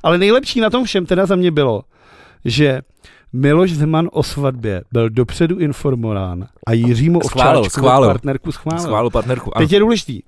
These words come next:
Speaker 1: bylo teda právo první noci? <laughs> Myslíš si, že jí Miloš, vole, v před-, předvečer svatby v Lánech přejel?
Speaker 2: To už je trošku moc, ne?
Speaker 1: Tak dobře, tak jenom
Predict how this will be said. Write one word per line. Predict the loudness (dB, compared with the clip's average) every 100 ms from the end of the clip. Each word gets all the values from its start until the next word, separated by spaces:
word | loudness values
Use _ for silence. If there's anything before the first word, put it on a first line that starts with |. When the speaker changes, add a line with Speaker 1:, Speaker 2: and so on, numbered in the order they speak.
| -2
Speaker 1:
bylo | 0 0
teda | 0 0
právo | 2 2 2 0
první | -2 -2 -4
noci? | -6 -8 -10
<laughs> | -10 -18 -20 -20 -18 -14 -12 -12 -14 -16 -14 -14 -14 -20 -20 -20 -20 -20 -4
Myslíš | -2 0 -2 -2
si, | -2
že | 2
jí | 2
Miloš, | 2 2 4 2 0
vole, | 0 2 2 -2 _
v | -14 -8
před-, | -2 0 -2 -6 -8
předvečer | -2 0 0 0 0 0
svatby | 0 -2 0 2 0 -2 -16 -20 -10
v | 0
Lánech | 4 4 4 2 -2 -8
přejel? | -4 0 2 2 0 -4 -10 _ _ _ _ _ _ _ -20 -18 -16 -20 -20 _ _ _ _ _ _
Speaker 2:
To | -4
už | 0
je |
trošku | 0 0 -2
moc, | -4 -8
ne? | -12 -16 _ -12
Speaker 1:
Tak | -10
dobře, | -12 -10 -8 -8 -10 -16 -6
tak | -4 -2
jenom | -2 -2 -4